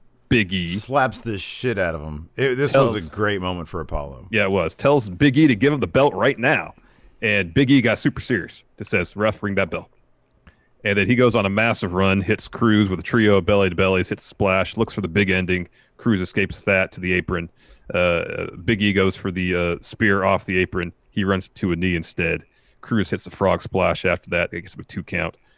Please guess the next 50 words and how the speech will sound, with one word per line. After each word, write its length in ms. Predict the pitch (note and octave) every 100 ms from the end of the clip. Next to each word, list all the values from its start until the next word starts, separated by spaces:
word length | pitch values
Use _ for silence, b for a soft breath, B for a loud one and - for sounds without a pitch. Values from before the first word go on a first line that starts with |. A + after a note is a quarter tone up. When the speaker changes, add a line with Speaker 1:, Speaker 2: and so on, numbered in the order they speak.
| _
Speaker 1:
Cruz 280 | - G#2+ F2+
hits 160 | - -
a 20 |
spine 320 | - G2+ F2
buster, 360 | D#2+ F2+ - E2+
standing 380 | - F#2+ E2 E2
moonsault, 480 | F2+ - F#2 E2+
gets 160 | - -
another 220 | F2 E2+
two. 320 | D#2+ F#2+ E2+ E2 b b b b
He 60 | G2+
sets 240 | - A#2+
up 100 | A#2
for 100 | -
the 80 | F#2+
power 340 | - D3 C#3+ G#2
bomb. 420 | G2 F#2 F2+ F#2 _ _ _ _ B2
E 160 | C3
rolls 340 | G#2+ A#2+ A2+ -
through 300 | C#3 C#3+ A2+
on 140 | G2
that, 240 | F#2 F#2 G2+
locks 300 | G#2+ G#2+ B2
on 100 | G2+
a 40 |
stretch 380 | - - G#2+ -
muffler, 440 | A2 A#2 - F2 E2+ _ _ _ - -
uh, 180 | F#2 -
and 160 | F#2
then 80 | F2
Cruz 440 | - A#2 G2 F2 - _ -
manages 320 | G2+ F2+ E2
to 60 | -
kick 160 | A2
his 100 | F2
way 200 | F2 F#2 F#2+
out. 240 | F#2+ - _ _ -
In 140 | F#2
the 140 | F#2 F#2+
end, 160 | F#2
though, 260 | F#2 F2 - _ _
uh, 100 | - F2+
Cruz 320 | A#2 G#2 -
goes 200 | F#2 F2+
another 180 | F2 F2+
one 100 | E2+
of 40 |
those 120 | D#2+
power 260 | - G2 F2
bombs. 440 | F2+ F2 E2+ -